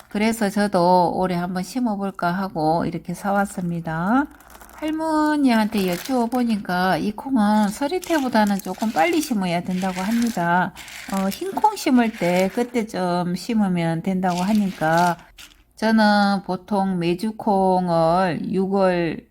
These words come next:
십 일에서 한 이십 일 그 사이에 심거든요. 그러니까 이 콩도, 이 선비콩도 그때쯤 심으면 될 것 같습니다.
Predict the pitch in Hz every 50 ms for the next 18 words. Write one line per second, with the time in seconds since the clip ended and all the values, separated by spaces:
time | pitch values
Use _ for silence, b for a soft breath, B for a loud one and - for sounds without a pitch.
0 | _ _ - - - - 254 247 226 233 233 233 233 233 233 226 214 202 185 170
1 | 165 165 - 190 202 214 214 - 170 190 175 160 170 196 214 - 247 226 220 185
2 | 175 160 - 175 180 - - 262 269 247 214 190 180 175 - - 202 190 196 -
3 | - 214 196 190 - 160 151 160 170 202 226 240 254 247 b b b b b b
4 | b b b - - 196 196 196 202 190 185 165 175 202 - - - 240 226 220
5 | 208 196 175 170 180 185 175 160 - - _ _ - - 190 196 190 - 240 233
6 | 226 214 208 - - - 180 175 170 160 170 160 156 165 185 196 180 143 - -
7 | - _ _ _ _ _ _ _ - 220 214 214 226 214 214 214 - 180 165 165
8 | 170 190 202 190 175 165 170 - - 220 208 185 170 170 180 170 - 165 156 151
9 | 165 165 160 - 180 180 - - 190 180 175 175 175 170 - 165 160 160 170 180
10 | 196 233 262 285